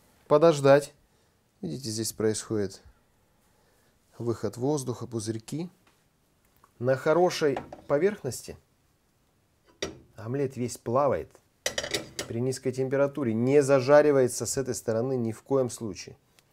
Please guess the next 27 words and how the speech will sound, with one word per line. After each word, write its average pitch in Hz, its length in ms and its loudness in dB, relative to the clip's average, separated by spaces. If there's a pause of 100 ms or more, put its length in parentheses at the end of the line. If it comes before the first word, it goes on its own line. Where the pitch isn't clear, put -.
(720)
Он 110 120 -6
должен 131 260 0
быть 123 160 -4
максимально 135 800 0
нежный. 90 420 -8
Теперь 117 300 -6
мы 110 120 -4
его 92 80 -6
переворачиваем. 110 720 -4
Пальцем 117 380 2
горячо, 113 400 -4
но 160 240 -6 (580)
повара 82 680 -4
привыкают 127 580 -8
к - 80 -14
этому, - 280 -14
как - 180 -20
бы. - 100 -20 (240)
Нас 87 160 -10
же 87 100 -14
пытают. - 500 -8 (440)
Горячий, 101 320 -12
холодный, 64 340 -16
горячий, - 300 -10
холодный, - 340 -18
горячий. 90 260 -18 (340)
Шучу. - 440 -14